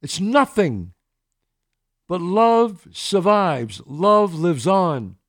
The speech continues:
So I tell you, and that's why I tell you, that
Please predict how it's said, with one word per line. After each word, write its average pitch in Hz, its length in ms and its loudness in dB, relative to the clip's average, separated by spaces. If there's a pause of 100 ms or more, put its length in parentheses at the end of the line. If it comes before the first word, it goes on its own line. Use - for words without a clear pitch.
(1000)
So 165 220 -8
I 160 80 -4
tell 190 340 -6
you, 117 260 -8 (920)
and 156 120 -12
that's 190 180 -8
why 185 240 -4
I 147 60 -6
tell 160 360 -6
you, 90 180 -16 (800)
that 135 340 -6